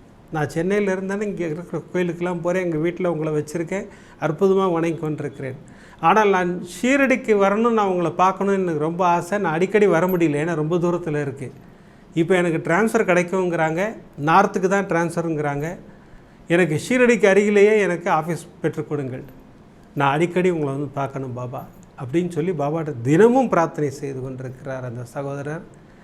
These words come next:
பாபாவின் ஆசீர்வாதம் பரிபூர்ணமாக கிடைத்தது. மகாராஷ்டிராலே போஸ்டிங். சகோதரருக்கு மிகப்பெரிய சந்தோஷம். ஓடி போய் பாபாவுக்கு ஒரு மிகப்பெரிய நன்றி. "பாபா, நான் கேட்ட மாதிரியே நீங்க கொடுத்துட்டீங்க.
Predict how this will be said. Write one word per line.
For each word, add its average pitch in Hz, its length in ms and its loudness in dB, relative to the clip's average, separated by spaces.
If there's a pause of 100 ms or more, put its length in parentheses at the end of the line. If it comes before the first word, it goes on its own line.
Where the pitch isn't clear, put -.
(360)
பாபாவின் 147 440 -2
ஆசீர்வாதம் 156 800 -2
பரிபூர்ணமாக 165 680 -2
கிடைத்தது. 147 640 -6 (600)
மகாராஷ்டிராலே 165 720 -4 (100)
போஸ்டிங். 147 360 -8 (1300)
சகோதரருக்கு 196 440 -2
மிகப்பெரிய 226 540 6
சந்தோஷம். 190 560 -2
ஓடி 214 280 4
போய் 233 140 6
பாபாவுக்கு 170 400 2
ஒரு 156 160 -2
மிகப்பெரிய 156 380 -2
நன்றி. 143 360 -6 (380)
"பாபா, 151 240 -4
நான் 156 220 -6
கேட்ட 202 360 2
மாதிரியே 190 300 -2
நீங்க 160 360 -4
கொடுத்துட்டீங்க. 139 460 -8